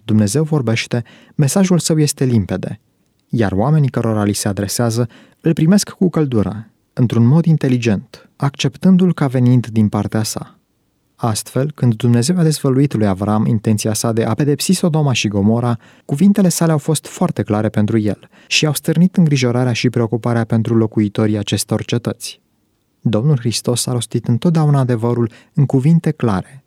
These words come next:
și ușor de înțeles, care îi convingeau și îi motivau pe oameni. El îi făcea conștienți de responsabilitatea lor de a asculta și a înțelege glasul său și apoi de a asculta de el.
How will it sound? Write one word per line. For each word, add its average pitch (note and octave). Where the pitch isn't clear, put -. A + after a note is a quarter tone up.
și -
ușor D3
de G#2
înțeles, -
care D#3+
îi D#3
convingeau D3+
și -
îi D#3
motivau B2+
pe A#2+
oameni. G#2
El D3
îi F#3+
făcea D#3
conștienți C3+
de -
responsabilitatea G#2+
lor G#2
de G#2
a G2+
asculta G#2
și -
a C#3
înțelege C#3
glasul G2+
său A2
și -
apoi E3
de A2+
a G2
asculta F#2+
de G2+
el. G#2